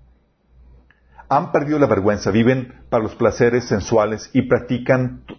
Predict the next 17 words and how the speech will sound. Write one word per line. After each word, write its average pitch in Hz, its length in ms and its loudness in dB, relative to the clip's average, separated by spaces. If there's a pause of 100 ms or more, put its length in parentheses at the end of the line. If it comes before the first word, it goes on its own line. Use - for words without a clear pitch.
con 110 200 0
gusto 120 260 0
toda 123 240 2
clase 117 260 -4
de 110 80 0
impureza. 104 520 -2 (840)
Pero 135 360 4
eso 143 220 0
no 139 180 2
es 143 60 2
lo 143 100 0
que 135 80 -2
ustedes 107 280 0
aprendieron 101 500 0
acerca 98 260 -2
de 92 100 0
Cristo. - 400 -8